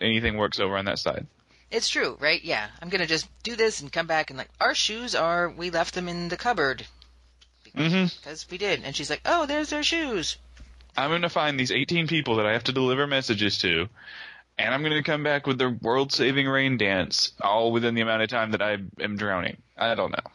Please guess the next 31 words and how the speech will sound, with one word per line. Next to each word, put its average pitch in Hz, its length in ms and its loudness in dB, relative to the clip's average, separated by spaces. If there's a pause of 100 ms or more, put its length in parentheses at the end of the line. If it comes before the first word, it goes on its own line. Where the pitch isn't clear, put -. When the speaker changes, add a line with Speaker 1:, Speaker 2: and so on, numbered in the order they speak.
(160)
Speaker 2:
He 247 80 -10
did 403 200 -2
pretty 349 220 -4
good, 415 240 -4
though. 185 240 2
He 185 160 -8
ran 190 220 0
a, - 180 -10
he, 175 140 -10 (160)
no. 151 200 0
Speaker 1:
Oh, 226 40 0
he 254 120 2
did. 254 200 2
He, 226 440 2
he 196 280 2
did 208 180 0
find 302 260 2
everybody. 110 560 2
Speaker 2:
He 233 120 -4
did. 285 220 -4 (540)
Um, 190 240 0
so, 196 160 -6
yeah, 214 180 2
so 175 120 -8
then 196 180 0
Evie 240 280 0
shows 131 300 2
up, 139 240 0 (120)
and 143 440 -2
she's 180 500 0
an 143 280 -6